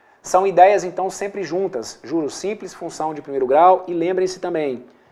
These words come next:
que o crescimento a juros simples está associado ao crescimento de uma progressão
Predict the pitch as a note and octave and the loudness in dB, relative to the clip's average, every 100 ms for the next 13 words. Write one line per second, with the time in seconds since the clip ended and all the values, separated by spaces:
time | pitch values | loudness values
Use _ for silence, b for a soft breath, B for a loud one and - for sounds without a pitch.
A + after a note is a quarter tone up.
0 | b _ C#3+ E3 E3+ E3 D#3+ G3 G3+ F3 | b _ -10 -2 -2 -2 -4 -4 -2 -2
1 | D3 C#3+ - F3+ G3+ C3 B2 - - C#3 | -2 -6 -6 -6 -6 -6 -8 -10 -16 -12
2 | - D#3 D#3+ D#3 - D3 F3 D#3 C3 - | -4 -4 -4 -8 -2 0 2 2 -2 -2
3 | D3 C#3+ D3+ C#3 C#3 D#3 D#3+ D3+ D3+ D3 | -2 -2 -4 -6 -10 -10 -10 -8 -8 -4
4 | C#3+ C#3 B2 - E3+ F#3 | -2 0 -2 -4 -4 -4